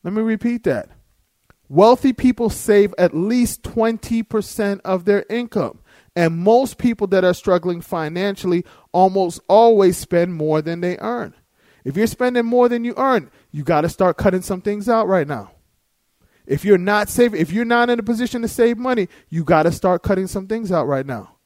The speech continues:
Now, we need to develop the habit of saving and budgeting what we spend. It's so funny because I see a lot of people that are struggling, struggling, struggling, but yet they still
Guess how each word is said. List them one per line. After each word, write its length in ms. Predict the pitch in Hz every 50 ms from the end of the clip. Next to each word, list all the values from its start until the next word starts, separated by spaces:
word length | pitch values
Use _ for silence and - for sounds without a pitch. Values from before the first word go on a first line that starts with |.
| _ _ _ _ _ _ _ _ _ _ _ _ _ _ -
Now, 180 | - 170 170 156
we 160 | 147 180 190
need 200 | 202 226 254 233
to 100 | - 254
develop 420 | 190 208 190 170 220 220 226 214
the 100 | - 196
habit 360 | 170 135 202 196 196 175 180 175
of 120 | 131 -
saving 680 | - - - 220 208 214 226 220 214 247 240 254 254 240 _ _ _ _ _ _ -
and 320 | 180 180 170 165 135 - -
budgeting 640 | 190 220 233 208 180 202 185 175 180 180 180 -
what 240 | - 147 170 175 - 170
we 120 | 185 190
spend. 440 | - - - 240 262 240 - - - _ _ _ _ _ _ _ _ _ _ _ _ _ _ _ _ _ _ _ _ _ _ _ _ _ _ _ _ _ -
It's 140 | - 156 -
so 140 | - 196
funny 180 | - 240 254 240
because 260 | 214 190 185 - 185
I 100 | 185 185
see 160 | - - 247
a 60 | 208 165
lot 280 | 165 190 208 226 233
of 80 | 254 226
people 320 | - 254 254 254 - 214
that 160 | 185 185 175
are 80 | 147 139
struggling, 580 | - - - - 202 208 214 208 226 226 220 214
struggling, 460 | - - 233 214 214 202 220 220 220
struggling, 500 | - - 247 247 254 220 208 135 117 117 _ _ _ _ _ -
but 160 | 151 156 143
yet 240 | 156 175 190 175 -
they 100 | 170 160
still 300 | - - - 190 156